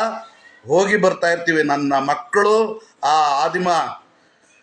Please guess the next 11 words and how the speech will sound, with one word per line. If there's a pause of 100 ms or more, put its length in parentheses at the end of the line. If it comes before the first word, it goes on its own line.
(460)
ಸಾಂಸ್ಕೃತಿಕ
ಕೇಂದ್ರದ
ಉತ್ಪನ್ನಗಳು
ಸಾಂಸ್ಕೃತಿಕವಾಗಿ.
ನಾನು (220)
ಆದಿಮ (160)
ಸಾಂಸ್ಕೃತಿಕ (600)
ಕೇಂದ್ರದ (840)
ಜೊತೆಗಿರುವಂಥವನು, (380)
ಆ
ಬುಡ್ಡಿದೀಪದ